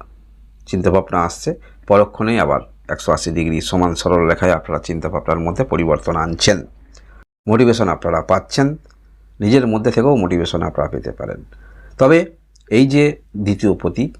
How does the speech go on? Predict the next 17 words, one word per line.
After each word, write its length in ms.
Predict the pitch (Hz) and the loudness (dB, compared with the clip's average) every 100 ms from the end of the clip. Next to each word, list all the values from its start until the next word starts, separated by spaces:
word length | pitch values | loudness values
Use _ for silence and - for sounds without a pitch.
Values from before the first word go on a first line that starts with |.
| - | -20
শুক্র 420 | - 110 - 101 | -4 -4 0 0
গ্রহ 240 | 90 85 85 | 2 0 0
দ্বাদশ 340 | 85 92 101 | 2 2 -2
স্থানে 300 | - 87 78 | -4 -6 -4
কেতুর 260 | - 151 120 | -2 -2 -2
সঙ্গে 320 | - 76 76 | -4 -6 -6
যুক্ত 320 | 78 73 - | -6 -10 -6
হয়ে 120 | 82 | -6
আছে, 200 | 80 113 | -4 -4
যার 180 | 113 87 | 0 0
ফলে 200 | 92 85 | 0 -8
কিছু 220 | _ 92 | _ -4
আর্থিক 340 | 82 - 147 156 | -4 -4 -6 -6
একটু 260 | - 175 | -6 -10
চিন্তা 340 | 180 - 80 - | -4 -2 0 -2
থাকতে 300 | - - - | -2 -4 -2
পারে। 220 | 120 | 0